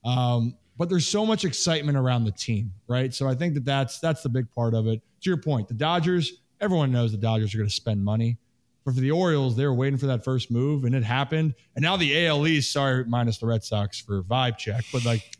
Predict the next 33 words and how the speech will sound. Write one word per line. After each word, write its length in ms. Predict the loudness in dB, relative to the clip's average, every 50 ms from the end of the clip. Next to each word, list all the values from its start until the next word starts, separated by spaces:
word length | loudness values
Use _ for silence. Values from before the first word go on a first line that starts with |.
| -6
the 80 | -2 -2
Yankees 460 | 0 2 2 0 0 0 0 0 2
vibes 380 | 2 2 2 2 2 2 2 2
are 80 | 2
higher 560 | 2 2 2 2 2 2 2 2 2 2 0 -2 -6 -16 _ _ _ -2
and 140 | 0 2 2
the 80 | 2 2
Orioles 440 | 2 2 2 4 2 2 2 0
are 60 | 0 -2
through 300 | -2 -2 -2 0 0 0
the 80 | 0 0
roof. 420 | 0 0 2 2 0 0 -2 -2
And 100 | -2 0
I 100 | 0 0
think 300 | 0 0 0 -2 -2 0
we're 160 | 0 -2 0 0
gonna 180 | 0 0 0
actually 300 | 0 0 0 0 -2 -2
see 180 | -2 -2 -2 0
that 180 | 0 0 -2 -2 -2
O's-Yankees 720 | -2 0 0 0 0 0 0 0 -2 -2 -2 -4 -2 -2
rivalry 640 | -2 0 0 0 0 0 0 2 2 2 2 0 -2 -4 _ _ _ _ -4
was 280 | 0 0 2 0 0
kinda 320 | -2 0 0 0 2 2 2
renewed 360 | 2 2 2 2 2 0 0
last 400 | 0 0 0 0 0 -2 -2 -2
year, 160 | -2 0 0
but 100 | 0 0
I 120 | 0 0 -2
think 200 | -2 -4 -4 -4
it's 140 | -4 -4
gonna 200 | -4 -4 -2 -2
be 300 | 0 0 2 2 2 0